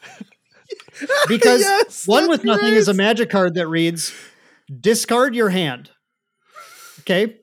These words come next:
Speaker 1: And their opponent played it on them, and they played, they played one with nothing, and they looked at their opponent and they said,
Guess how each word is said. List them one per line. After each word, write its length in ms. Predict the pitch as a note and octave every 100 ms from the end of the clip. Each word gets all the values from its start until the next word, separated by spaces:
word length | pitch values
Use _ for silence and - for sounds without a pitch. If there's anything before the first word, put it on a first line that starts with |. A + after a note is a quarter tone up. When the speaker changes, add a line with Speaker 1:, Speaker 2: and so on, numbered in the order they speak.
| _ _ _ -
Speaker 1:
And 220 | G#3 F#3+
their 180 | A3+ A#3
opponent 500 | - D4 F4 F#3 -
played 260 | B3 D#4+
it 100 | B3+
on 200 | D#3 C3+
them, 220 | C#3+ G3 _ _ _ -
and 140 | G#3
they 120 | G#3+
played, 460 | G3+ A3+ D#4 A#3 E3
they 100 | G#3+
played 260 | - C4+ A3
one 160 | B3
with 140 | D4 F#3+
nothing, 340 | E3+ F#3+ F#3
and 180 | F3+ F#3
they 100 | F3+
looked 280 | F3+ C4 D4+
at 80 |
their 140 | A#3 A3
opponent 280 | E3 D4 A3
and 80 | D#3
they 60 |
said, 240 | D3+ D#3+